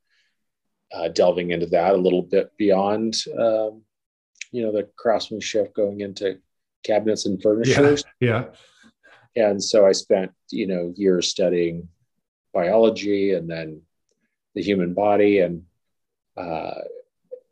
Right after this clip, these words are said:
Speaker 1: you know, I guess it shouldn't be shocking when I came out the other end and I realized that you can do both, and you can be a craftsman and carpenter
Speaker 2: Yeah.
Speaker 1: and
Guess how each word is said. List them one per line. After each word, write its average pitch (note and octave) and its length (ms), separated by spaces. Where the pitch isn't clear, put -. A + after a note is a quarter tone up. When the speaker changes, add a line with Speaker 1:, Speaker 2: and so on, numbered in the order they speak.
Speaker 1:
you B2 140
know, G#2 80
I F#2+ 100
guess G2 240
it G#2+ 80
shouldn't G2 240
be F#2+ 80
shocking A2 480
when F#2+ 160
I F#2 80
came G#2 360
out F#2 180
the F#2+ 100
other F#2 240
end A2+ 220
and G2 100
I F#2 40
realized F#2 640
that F#2 180
you F#2+ 80
can F2+ 180
do F2+ 160
both, G2+ 500
and - 220
you E2 80
can - 300
be G2 120
a F#2 60
craftsman F2 520
and E2 140
carpenter E2 640
Speaker 2:
Yeah. G#2 220
Speaker 1:
and E2 180